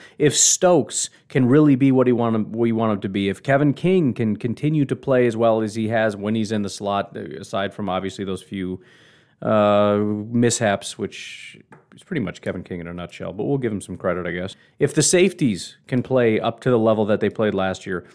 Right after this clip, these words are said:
there is every reason to believe they can win. Now, you also have every reason to be skeptical that anything I just said is reality, and that if maybe one or two or three of those things are correct, the rest are probably gonna be overstated. That's all fair, but the question is, where are they? What are they?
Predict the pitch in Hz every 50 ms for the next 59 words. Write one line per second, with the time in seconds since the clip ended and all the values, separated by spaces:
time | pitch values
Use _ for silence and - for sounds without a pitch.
0 | _ _ _ 160 170 190 202 233 214 208 214 196 170 156 139 135 127 113 123 113
1 | 98 110 104 101 92 95 95 90 - 98 87 82 80 82 82 - - - _ -
2 | 165 160 135 120 131 151 147 - - _ _ _ _ _ _ _ _ _ _ _
3 | _ - 131 123 127 139 156 151 - 147 131 117 - - 135 123 120 127 123 110
4 | 113 117 110 107 110 104 104 107 98 - - 139 123 123 - 117 - 110 104 98
5 | 113 107 - - 143 156 170 156 - 160 143 127 117 117 110 113 107 - - -
6 | 120 110 104 98 98 107 117 123 120 117 117 117 110 98 92 - - - - -
7 | _ _ _ _ _ _ _ _ _ _ _ _ _ - 123 123 123 123 123 120
8 | - - 131 131 131 127 131 123 117 123 123 123 120 117 - 143 139 139 127 117
9 | 104 - - - 151 151 143 117 117 110 104 - - 117 107 95 101 95 - -
10 | 107 98 95 95 - - 113 117 120 117 113 - - 110 - - 123 120 117 120
11 | 110 110 117 110 107 104 98 107 104 101 98 95 98 - - - 110 101 95 95
12 | 92 117 165 170 - 180 156 143 - - 190 175 143 123 123 165 151 - 220 226
13 | 196 - 196 190 185 165 151 170 190 208 208 208 - 170 151 151 151 147 113 98
14 | 101 85 78 76 92 123 151 175 190 175 - - 127 127 110 101 92 82 82 82
15 | 65 65 -